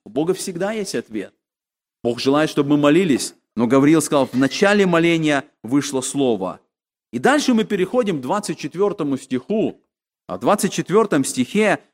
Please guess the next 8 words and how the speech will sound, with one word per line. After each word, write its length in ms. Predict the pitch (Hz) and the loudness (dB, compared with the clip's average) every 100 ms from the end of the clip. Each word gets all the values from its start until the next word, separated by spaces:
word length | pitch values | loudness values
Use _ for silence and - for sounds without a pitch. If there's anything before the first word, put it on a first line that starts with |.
| _ | _
это 260 | 107 127 | -6 0
одно 240 | 117 120 180 | 0 2 2
из 260 | 151 - 127 | 2 0 0
наиболее 580 | 131 131 160 214 185 135 - | 0 0 2 2 4 0 -2
важных 560 | 170 214 208 160 185 - | -2 0 -2 -2 -4 -6
пророчеств 800 | 139 143 147 165 160 143 - - _ _ | -4 0 0 0 -2 -6 -8 -14 _ _
Ветхого 460 | 110 135 135 120 120 | 0 0 0 -2 0
Завета. 580 | 120 120 110 - 92 | 0 0 -2 -4 -10